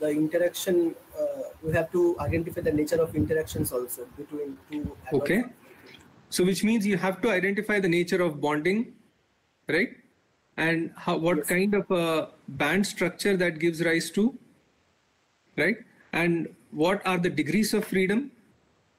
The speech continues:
Speaker 2: So if there are electrons in the bands, then how strongly do they, do they interact with each other? Then what is the strength of the bond, right? So all of those things are also important in order to determine the property,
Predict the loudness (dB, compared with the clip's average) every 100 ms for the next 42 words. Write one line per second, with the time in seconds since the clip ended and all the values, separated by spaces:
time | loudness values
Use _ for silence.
0 | _ _ _ _ 0 2 0 0 0 0
1 | 2 0 0 0 2 2 0 0 0 0
2 | 0 0 0 0 2 0 2 0 2 2
3 | 2 2 0 0 0 2 0 0 0 0
4 | 0 0 2 2 2 0 -4 _ _ _
5 | _ _ _ _ _ _ _ _ _ _
6 | _ _ _ _ _ -2 0 0 -4 -8
7 | -2 0 0 0 -2 -2 0 0 0 0
8 | 0 2 2 2 0 -8 _ _ _ _
9 | _ _ _ _ _ _ _ _ -2 -2
10 | -4 -20 -4 0 0 2 0 2 2 0
11 | 0 0 0 0 0 0 2 2 2 0
12 | 0 0 0 2 2 2 0 0 0 0
13 | 0 0 0 0 -6 -8